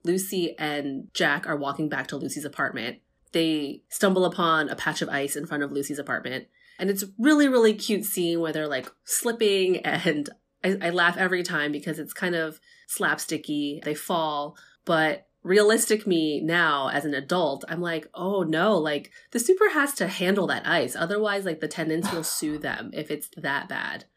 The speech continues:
Speaker 1: It's an insurance problem waiting to happen." So that's <laughs> Michelle as an adult thinking about that moment now.
Speaker 2: Your, your W T F moments are always <laughs> so literal.
Speaker 1: <laughs>
Speaker 2: I appreciate that.
Speaker 1: I don't know when this started happening.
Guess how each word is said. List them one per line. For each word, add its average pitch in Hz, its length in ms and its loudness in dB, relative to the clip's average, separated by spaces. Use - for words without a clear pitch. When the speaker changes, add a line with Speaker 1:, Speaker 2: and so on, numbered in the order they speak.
Speaker 1:
It's - 160 -8
an 240 100 2
insurance 294 420 2
problem 214 300 2
waiting 160 240 0
to - 80 -6
happen." - 500 -6
So - 260 0
that's 180 380 2
<laughs> 269 60 2
Michelle 160 320 4
as 156 140 4
an 156 100 0
adult 143 340 -2
thinking 139 320 -4
about 127 240 -6
that 139 160 -4
moment 127 260 -6
now. - 260 -8
Speaker 2:
Your, 311 280 8
your 320 300 4
W 240 400 4
T 277 160 0
F 302 180 4
moments 311 420 2
are 277 180 4
always 294 500 4
<laughs> - 120 -14
so 226 320 2
literal. 185 640 -4
Speaker 1:
<laughs> - 1120 -2
Speaker 2:
I 214 120 8
appreciate 220 760 -2
that. 151 320 0
Speaker 1:
I 381 120 4
don't 480 260 6
know 370 60 6
when 311 180 4
this 370 160 4
started 262 340 4
happening. 185 680 0